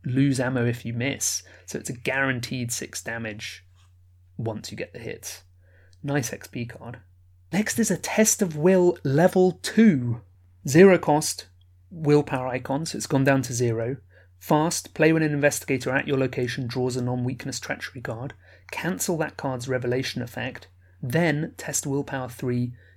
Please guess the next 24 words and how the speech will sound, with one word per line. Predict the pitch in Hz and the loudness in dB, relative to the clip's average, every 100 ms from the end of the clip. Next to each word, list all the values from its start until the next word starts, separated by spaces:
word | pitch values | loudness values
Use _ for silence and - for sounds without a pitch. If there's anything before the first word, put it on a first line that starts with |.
| _ _ | _ _
if | 156 147 - | -6 -6 -8
you | 143 | -8
fail | 135 - 151 160 131 117 123 - | -10 -2 0 2 2 0 -2 -6
exile | 123 120 117 113 113 | -6 -4 -6 -6 -6
test | - 110 - | -8 -12 -10
of | 120 120 | -10 -8
will. | 120 120 117 - _ _ _ | -6 -6 -10 -14 _ _ _
Okay, | 214 220 - 233 226 185 127 | 0 0 4 6 6 4 2
wow. | 139 196 208 151 120 - - | 2 2 4 2 0 -4 -10
It's | 165 - | -6 -4
combined | - 147 165 196 175 | -2 0 2 2 2
the | 156 | 2
test | - 180 233 - - | 6 8 8 6 0
from | - 160 | -2 0
the | 160 | 4
level | 156 147 151 | 6 6 4
zero | 139 143 139 135 156 170 - | 6 6 8 6 4 2 -2
and | 156 143 139 127 | 2 2 2 0
the | 143 139 135 - 170 | 0 0 -4 0 6
exile | 196 170 165 143 143 | 6 8 6 6 4
from | 156 143 | 4 4
the | 143 | 6
level | 156 135 | 6 4
one | 135 165 139 147 175 | 4 4 6 4 0